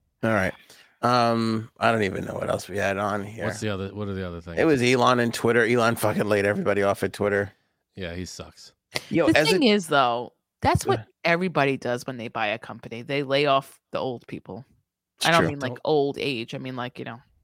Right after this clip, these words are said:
Speaker 2: But, like, he's been there for ten minutes. You didn't even evaluate. I feel like you have to be there a little bit to figure, all right, well, all these people need to
Speaker 3: No.
Speaker 2: go. No? All right.
Speaker 1: But
Speaker 3: Uh,
Speaker 1: are you
Speaker 3: it happens.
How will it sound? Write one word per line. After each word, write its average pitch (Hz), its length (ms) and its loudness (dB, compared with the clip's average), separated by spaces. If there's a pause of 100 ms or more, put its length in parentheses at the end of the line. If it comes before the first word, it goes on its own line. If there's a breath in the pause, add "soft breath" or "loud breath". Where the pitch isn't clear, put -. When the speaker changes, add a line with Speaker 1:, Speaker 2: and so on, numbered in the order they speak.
(1600 soft breath)
Speaker 2:
But, 143 140 -12 (100)
like, 139 200 -10
he's 127 140 -8
been 143 180 -2
there 135 120 0
for 123 120 -8
ten 131 240 -4
minutes. - 640 -6
You 117 160 -12
didn't 120 160 -8
even 117 200 -6
evaluate. 107 680 -4 (540)
I 110 60 -14
feel 143 180 -10
like 123 180 -8
you 113 60 -8
have 127 200 -10
to 101 180 -10 (1200)
be 127 160 -2
there 117 140 0
a 107 60 -2
little 110 220 -2
bit 117 260 0
to 104 100 -4
figure, 101 600 -6
all 104 80 -4
right, 98 140 -4
well, 101 120 -8
all 107 60 -6
these 101 140 -8
people 101 280 -8
need 101 160 -10
to 95 80 -10
Speaker 3:
No. 120 100 -6
Speaker 2:
go. 117 200 -8 (680)
No? 101 200 -16 (120)
All 90 80 -18
right. 80 200 -12 (140)
Speaker 1:
But - 120 2
Speaker 3:
Uh, 156 40 6
Speaker 1:
are 135 40 6
you 147 140 2
Speaker 3:
it 170 100 -2
happens. 202 540 2